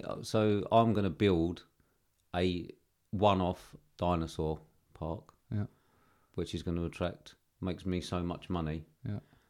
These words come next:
Speaker 1: But I'm happily gonna build it on somewhere that could be destroyed within.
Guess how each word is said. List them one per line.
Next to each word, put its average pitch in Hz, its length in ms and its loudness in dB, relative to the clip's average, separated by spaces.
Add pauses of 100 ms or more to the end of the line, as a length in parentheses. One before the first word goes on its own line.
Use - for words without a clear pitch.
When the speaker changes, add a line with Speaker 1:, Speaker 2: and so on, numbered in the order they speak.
(180)
Speaker 1:
But 76 120 -6
I'm 76 120 -2
happily 82 480 -6
gonna 82 200 -4
build 82 260 -2
it 76 80 2
on 80 140 0
somewhere 80 340 0
that 73 180 -4
could - 180 -14
be 80 120 0
destroyed 78 540 -2
within. 78 340 -2